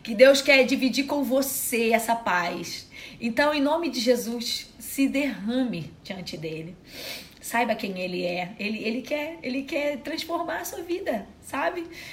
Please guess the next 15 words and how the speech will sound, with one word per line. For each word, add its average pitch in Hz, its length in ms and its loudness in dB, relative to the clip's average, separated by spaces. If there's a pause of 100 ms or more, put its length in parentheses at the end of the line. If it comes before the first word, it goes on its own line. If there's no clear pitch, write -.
(160)
E 277 80 4
a 277 80 6
gente 294 200 -4
tá 320 100 2
aqui 320 160 -2
pra 320 160 2
dizer 269 260 0
que 302 160 -8
isso 277 260 0
é 302 60 6
verdade, 254 880 0
que 277 100 -2
Jesus 277 400 0
é 302 100 6
verdade, 254 800 -2